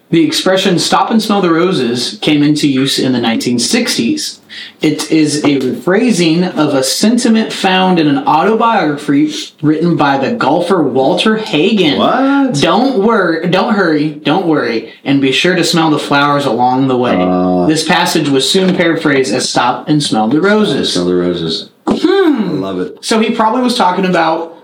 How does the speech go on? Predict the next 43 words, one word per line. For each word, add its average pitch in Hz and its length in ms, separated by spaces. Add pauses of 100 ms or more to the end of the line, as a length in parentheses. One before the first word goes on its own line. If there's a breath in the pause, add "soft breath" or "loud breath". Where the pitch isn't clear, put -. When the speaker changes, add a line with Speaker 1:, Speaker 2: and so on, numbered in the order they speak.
Speaker 1:
when, 160 460
during 165 240
golf, 160 440
like, 131 160
during 143 480
a, 117 40
Speaker 2:
Yeah. 113 280
Speaker 1:
a 151 80
tour, 147 600
he 143 140
would 139 420
say, 123 600 (100)
"Don't 151 260
hurry, 147 300
we're 135 280
walking, 135 560
we're 123 140
taking 143 280
our 139 100
time 143 260
on 127 120
our 123 140
game," 120 500 (100)
Speaker 2:
Yeah. 98 160
Speaker 1:
you 127 140
know? 123 400 (320 loud breath)
And 143 120
it 139 80
turned 143 220
into 135 240
"Stop - 300
and 113 100
smell 127 140
the 151 80
roses." - 420
Speaker 2:
I - 60
like 87 200
it. - 120
Speaker 1:
That's 269 160
cool. 294 200
I 190 80
like 247 200
that. - 280